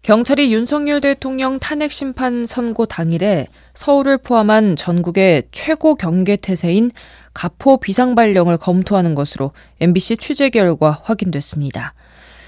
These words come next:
선고 전후 대규모 집회에 대비해 십삼만여 명에 달하는 경찰 전원을 동원하고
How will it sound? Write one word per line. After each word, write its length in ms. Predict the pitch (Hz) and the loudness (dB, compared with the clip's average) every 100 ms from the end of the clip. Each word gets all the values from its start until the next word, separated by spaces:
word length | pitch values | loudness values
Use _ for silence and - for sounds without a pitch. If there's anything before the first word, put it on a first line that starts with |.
| - | -8
선고 440 | - 294 294 294 | 0 2 2 2
전후 520 | 240 226 226 262 247 | 4 4 4 4 4
대규모 480 | 185 190 185 247 254 | 2 0 2 2 2
집회에 480 | 240 226 - 208 208 | 0 -2 0 2 2
대비해 640 | 202 180 180 170 131 147 - | 2 0 2 2 2 0 -6
십삼만여 800 | 247 - 262 254 247 247 226 | -8 -6 -6 -2 0 2 4
명에 360 | 202 185 180 175 | 4 4 2 2
달하는 460 | 165 151 190 240 226 | 2 2 2 0 -2
경찰 500 | 170 160 170 185 175 | -2 -2 0 -2 -4
전원을 420 | - 165 202 196 | -2 2 4 4
동원하고 640 | 170 151 143 131 139 131 | 2 0 -2 -2 -4 -6